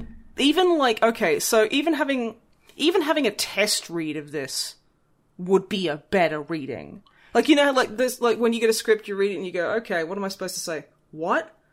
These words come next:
Find that board. I'm gonna consult a medium. I'll let you know if I find out more." That was my first fucking read. That is ten thousand times better than fucking Resident Evil N P C Alpha Team Dad.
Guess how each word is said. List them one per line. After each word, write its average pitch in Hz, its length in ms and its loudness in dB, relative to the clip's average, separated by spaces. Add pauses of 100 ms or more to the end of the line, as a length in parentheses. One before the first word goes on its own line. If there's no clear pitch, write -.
(160)
Find 214 440 -4
that 202 260 -2
board. 165 300 -4
I'm 190 180 -2
gonna 254 140 0
consult 208 400 -2
a 175 60 -4
medium. 165 420 -8
I'll 208 120 -2
let 254 160 -2
you 202 80 -4
know 180 160 -4
if 175 100 -8
I 165 80 -6
find 151 260 -8
out 135 120 -10
more." 139 260 -16 (760)
That 214 180 6
was 233 120 -2
my 233 140 4
first 214 360 4
fucking 196 360 -2
read. 180 400 0 (440)
That 190 180 0
is 185 160 -2
ten 214 320 -2
thousand 208 540 0
times 185 340 -4
better 147 420 -4 (600)
than 185 260 -4
fucking 185 460 -4
Resident 180 340 -4
Evil 170 240 -4
N 160 80 -8
P 156 140 -10
C 165 200 -6
Alpha 151 240 -10
Team 151 220 -12
Dad. 113 320 -12